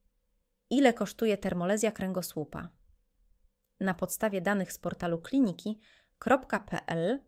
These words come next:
koszt termolezji kręgosłupa wynosi średnio około cztery tysiące trzysta złotych. Najniższe ceny zaczynają się od około dwa tysiące siedemset złotych,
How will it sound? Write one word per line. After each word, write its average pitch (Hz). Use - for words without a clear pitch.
koszt -
termolezji 202
kręgosłupa 185
wynosi 220
średnio 233
około 190
cztery -
tysiące 214
trzysta -
złotych. 147
Najniższe 190
ceny 220
zaczynają 190
się -
od 175
około 180
dwa 175
tysiące 190
siedemset 170
złotych, 147